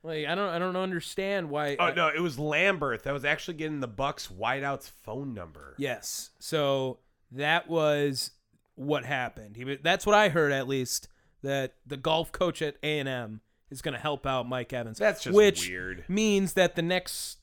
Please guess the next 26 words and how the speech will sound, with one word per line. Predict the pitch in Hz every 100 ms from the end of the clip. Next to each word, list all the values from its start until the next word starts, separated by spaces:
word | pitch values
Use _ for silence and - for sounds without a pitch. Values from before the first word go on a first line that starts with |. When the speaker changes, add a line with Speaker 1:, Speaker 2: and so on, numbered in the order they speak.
| _
Speaker 1:
like, | 165 143 127
celebrity | - 165 147 151 143
golf | 120 127 139 -
match | 165 175 180 -
needs | 139 139 135 123
to | - 131
include | 113 - 131
Mike | 113 110 123
Evans. | 110 92 95 - _ _ _ _ _ -
Speaker 2:
Okay. | 98 95 90 101 95
Speaker 1:
'Cause | 143
we | 143
gotta | 131 123
see | - 151
if | 131
he | 120
got | 135
any | 120 120
good. | 165 143 117 _ _ _ _ _ - - 117
Speaker 2:
Like, | 117 110 104
uh, | 107 104
Brady | 101 123 120 127 135 135
and | 120 117
Evans | 107 110 113 110 113 101
versus | 110 104 - 113 104 101 95 - -
Speaker 1:
Rogers | 131 139 139 135 139 147 143 147 139